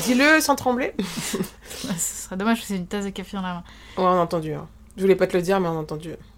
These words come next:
Speaker 2: C'est moi qui ai le retour, donc oui, je <laughs> Trop chiant.
Speaker 1: <laughs> Meuf chiante. Et donc, du coup,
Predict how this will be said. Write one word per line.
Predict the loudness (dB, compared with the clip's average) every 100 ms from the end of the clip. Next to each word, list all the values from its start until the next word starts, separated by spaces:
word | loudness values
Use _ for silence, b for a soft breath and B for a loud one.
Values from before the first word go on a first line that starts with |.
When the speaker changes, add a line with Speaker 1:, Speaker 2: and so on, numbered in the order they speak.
| -12
Speaker 2:
C'est | -6 -2
moi | -2
qui | -2
ai | -4
le |
retour, | -6 -8 -8 -8
donc | -8 -8
oui, | -8 -8
je | -8 -12 -16 -20 -20 -20 -20 -20 -20 -20 -16 -16 -16 -16 -16 -16 -20 -20 -4 2
<laughs> | 2 2 -2 -2 -2 -4 -6 4 6 6
Trop | 0 0
chiant. | 0 -2 0 0
Speaker 1:
<laughs> | 0
Meuf | -2 -4 -6
chiante. | -12 -12 -12 -18 -16 -14 B B B B 4
Et | 6
donc, | 6 4
du | -2
coup, | 2 6